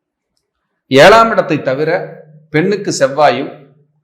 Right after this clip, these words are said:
ஆணுக்கு சுக்கிரனையும் நம்ம வலிமையா பார்க்கணும்.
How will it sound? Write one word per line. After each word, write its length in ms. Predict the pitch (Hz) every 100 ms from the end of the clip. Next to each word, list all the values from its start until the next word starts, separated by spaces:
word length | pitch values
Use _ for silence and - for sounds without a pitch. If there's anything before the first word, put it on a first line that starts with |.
| _ _ _
ஆணுக்கு 480 | 113 156 190 185 156 113 92 - -
சுக்கிரனையும் 720 | - 151 - 160 131 151 - - _ _ _
நம்ம 220 | 120 117 113
வலிமையா 480 | 123 147 143 147
பார்க்கணும். 420 | 120 87 - -